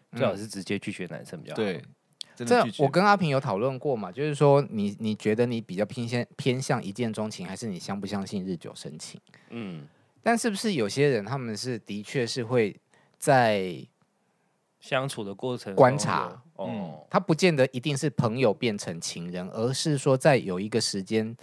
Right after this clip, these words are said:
Speaker 1: 一段时间里面，你们在相处的过程中，他在观察你，发现适不适合。
Speaker 3: 哦，有，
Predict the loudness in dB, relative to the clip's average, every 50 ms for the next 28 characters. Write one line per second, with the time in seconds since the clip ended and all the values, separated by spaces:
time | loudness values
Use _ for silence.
0 | -20 _ _ _ _ _ _ _ _ _ _ -12 -12 -4 0 0 2 2 0 -4
1 | -4 -2 -2 -2 -2 -2 -4 -8 -6 -6 -4 -4 -4 -6 -8 -10 -10 -10 -6 -4
2 | -2 -2 -2 -2 -4 -6 -6 -6 -8 -8 -6 -6 -6 -6 -6 -6 -10 -12 -12 -10
3 | -8 -6 -6 -6 -6 -6 -6 -8 -8 -8 -12 -12 -12 -12 -12 -10 -10 -10 -10 -10
4 | -12 -14 -16 -16 -16 -16 -16 -16 -16 -18 -20 -20 -20 -20 _ _ _ _ _ _
5 | _ _ -4 -2 -2 -2 -4 -8 _ _ _ _ _ -10 -6 -6 -6 -6 -8